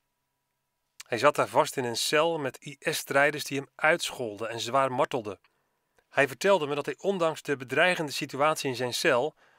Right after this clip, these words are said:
's avonds om negen uur altijd rustig in slaap viel met al die gevaarlijke I S-strijders om hem heen.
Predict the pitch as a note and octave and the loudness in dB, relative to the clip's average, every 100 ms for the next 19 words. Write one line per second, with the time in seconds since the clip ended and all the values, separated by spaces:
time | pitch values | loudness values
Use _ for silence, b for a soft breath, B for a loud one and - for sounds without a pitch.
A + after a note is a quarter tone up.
0 | b b b - F#3+ F#3+ D#3 C#3+ C#3 F#3+ | b b b -2 4 4 4 -2 0 2
1 | A3 D#3+ C#3+ F3 D#3+ D3 - F#3 - D#3+ | 2 2 -2 0 0 -2 -6 -6 -6 -6
2 | C#3+ - F3+ G3 - - A#2 G#2+ - - | -6 -2 2 2 0 -6 -6 -6 -10 -10
3 | - F#3 G#3 G#3 E3+ D3+ D3 C3+ F#3 F3+ | -2 2 2 2 -2 -6 -4 2 4 4
4 | - D#3+ - D#3 D#3+ F#3+ - - C#3+ B2+ | 0 -8 -10 -14 -8 -6 -6 0 2 2
5 | A2+ - B2 A#2 A#2+ G#2 | -2 -8 -6 0 0 0